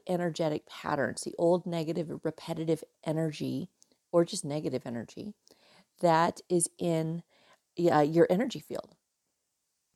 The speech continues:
Which, when I say your energy field, I also mean your subconscious mind, your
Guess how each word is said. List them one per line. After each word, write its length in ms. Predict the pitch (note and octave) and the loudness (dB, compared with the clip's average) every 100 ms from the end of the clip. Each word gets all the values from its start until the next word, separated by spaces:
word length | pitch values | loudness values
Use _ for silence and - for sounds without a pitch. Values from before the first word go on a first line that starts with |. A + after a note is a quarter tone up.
| _ _ - - | _ _ -18 -6
Which, 360 | E3 F3+ F3 - - | 6 6 6 -10 -10
when 200 | D#3+ E3 | -4 -2
I 140 | F3 | -2
say 160 | - F3 | 0 0
your 180 | F3 - | 0 -2
energy 300 | A3 A3+ G3+ | -4 -2 -4
field, 280 | - F3 E3+ | -2 0 0
I 100 | F3 | -2
also 240 | F#3+ G3+ A3 | -4 -2 -2
mean 160 | G#3 | -2
your 120 | G#3 | -2
subconscious 680 | F#3+ G3 F#3+ F#3+ F#3 G3+ - | -4 -6 -6 -6 -6 -8 -8
mind, 340 | E3+ E3+ E3+ E3+ _ _ - | -6 -4 -6 -8 _ _ -4
your 140 | F3 | -2